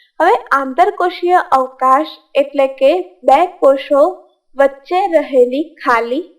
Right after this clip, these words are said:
જગ્યા. તો કોષો ગાઢ રીતે ગોઠવાય છે, એટલે કે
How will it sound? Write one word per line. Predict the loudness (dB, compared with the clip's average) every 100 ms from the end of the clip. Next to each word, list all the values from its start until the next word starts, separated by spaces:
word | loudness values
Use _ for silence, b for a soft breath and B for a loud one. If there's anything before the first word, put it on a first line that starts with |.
| _ _
જગ્યા. | 0 0 -2 -10 -10 _ _ _ _ _ _ _ _ -2
તો | 0 0 -6 _ _ _
કોષો | 2 2 2 0 0 -6 _ -4
ગાઢ | 2 4 2
રીતે | 0 -2 -2
ગોઠવાય | 2 0 2 0 0
છે, | 0 0 0 -2
એટલે | -6 -2 -4
કે | -2